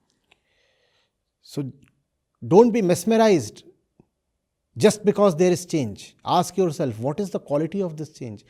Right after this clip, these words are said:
What is the direction of this change? Is this the change that would really bring peace and joy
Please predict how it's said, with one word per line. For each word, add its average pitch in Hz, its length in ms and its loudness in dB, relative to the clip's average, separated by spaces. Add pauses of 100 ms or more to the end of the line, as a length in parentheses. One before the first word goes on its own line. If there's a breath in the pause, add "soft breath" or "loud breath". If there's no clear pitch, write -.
(220 soft breath)
What 202 160 2
is 202 60 -4
the 247 60 2
direction 233 420 0
of 202 140 -4
this 180 160 -6
change? 107 380 -14 (440 soft breath)
Is 190 200 2 (140)
this 277 180 8
the 330 200 8
change 320 580 8
that 262 280 8
would 226 240 0 (200)
really 269 840 6 (560)
bring 254 320 4
peace 262 480 4
and 269 240 4
joy 226 460 4